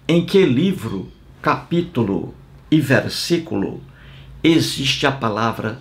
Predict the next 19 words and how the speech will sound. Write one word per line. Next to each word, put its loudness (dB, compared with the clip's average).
cérebro -4
na 0
Bíblia. -8
Procure. -2
Procure -4
a -8
palavra -4
cérebro, -2
o -8
cérebro 0
humano. 2
Você 4
não 4
encontrará 0
essa -2
palavra -2
cérebro -4
na 2
Bíblia, -6